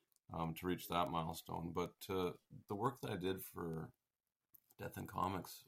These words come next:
um, being able to do things on my own terms and finding a printer and sourcing out shipping and all these things, it just, it,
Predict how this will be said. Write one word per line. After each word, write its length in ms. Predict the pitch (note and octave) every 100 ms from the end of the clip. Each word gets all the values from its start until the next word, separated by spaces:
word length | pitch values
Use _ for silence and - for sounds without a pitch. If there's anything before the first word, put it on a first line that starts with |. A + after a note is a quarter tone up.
| E2
um, 220 | E2+ E2+
being 140 | F2 F2
able 220 | F2 E2+
to 180 | E2 F2
do 140 | F2+
things 300 | E2+ F2+ F2
on 100 | F2+
my 80 | F2+
own 160 | F2 F2
terms 480 | F2+ F2 E2+ E2+ E2
and 200 | E2+ - _ _ _ _ _ -
finding 260 | F2+ F2+ F2
a 60 |
printer 560 | E2 - F#2 F2 F2+ E2+
and 240 | E2+ F2
sourcing 500 | E2 - F2 E2+ F2+
out 220 | E2+ E2 D#2+ - -
shipping 500 | - G2 - E2 E2
and 100 | E2+
all 160 | E2+
these 220 | E2+ E2+ -
things, 460 | F#2 F2+ F2 - - _ _ _ _ _ _ _ _ -
it 100 | F#2+
just, 200 | G2+ A2 - _ _ _ _ _
it, 100 | -